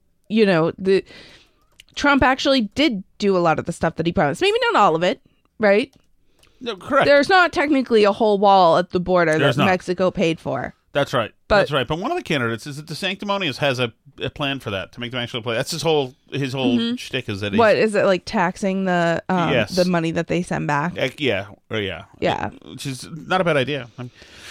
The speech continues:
Speaker 2: Um, what is hot sauce, Al? Oh, no,
Speaker 1: Uh,
Speaker 2: we've already done the hot sauce. I have one more. Ready?
Speaker 1: Okay, I'm ready.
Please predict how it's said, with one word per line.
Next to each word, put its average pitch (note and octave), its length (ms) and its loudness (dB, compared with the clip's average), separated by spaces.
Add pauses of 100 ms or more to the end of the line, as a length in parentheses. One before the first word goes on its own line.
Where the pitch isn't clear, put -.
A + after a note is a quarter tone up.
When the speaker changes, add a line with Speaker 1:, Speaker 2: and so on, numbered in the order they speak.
(260)
Speaker 2:
Um, C#3+ 440 4
what G3 260 2
is A#3+ 100 0
hot F3+ 200 0
sauce, A#2+ 240 -4
Al? A#2 180 -4
Oh, - 80 2
no, C4+ 80 6
Speaker 1:
Uh, A#3+ 40 4
Speaker 2:
we've C#3 120 0
already D#3+ 180 -2
done C#3 120 -2
the A#2 80 -2
hot A2+ 140 -6
sauce. A2 200 -10
I - 40 -4
have D3+ 100 0
one F3 160 0
more. G2 160 -2
Ready? D#3 280 -4 (120)
Speaker 1:
Okay, A3 300 0
I'm F3+ 140 -4
ready. E3+ 280 -6